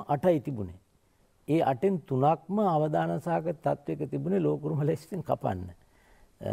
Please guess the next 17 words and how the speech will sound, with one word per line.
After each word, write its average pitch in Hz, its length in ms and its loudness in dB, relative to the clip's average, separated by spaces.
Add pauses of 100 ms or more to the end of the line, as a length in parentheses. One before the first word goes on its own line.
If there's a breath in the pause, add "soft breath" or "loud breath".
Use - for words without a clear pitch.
(140)
රංගිරි 160 380 2
දඹුල්ලට 151 600 0 (400)
නිවේදනත් 180 580 0
නිකුත් 151 320 -10
කරලා 139 280 2
තිබුණා 139 300 -2
ලෝක 156 240 0
උරුම 143 160 -4
ලැයිස්තුවෙන් 135 460 -4
කපන්න. - 360 -4
මොකද 139 320 -2 (680 soft breath)
ඒවකට 117 360 0
හිටපු 123 420 -2 (280)
ඇමතිවරයා 120 800 0 (380)
සහ - 340 -6 (140)
ඒ 135 280 2
විහාරාධිපති 123 840 0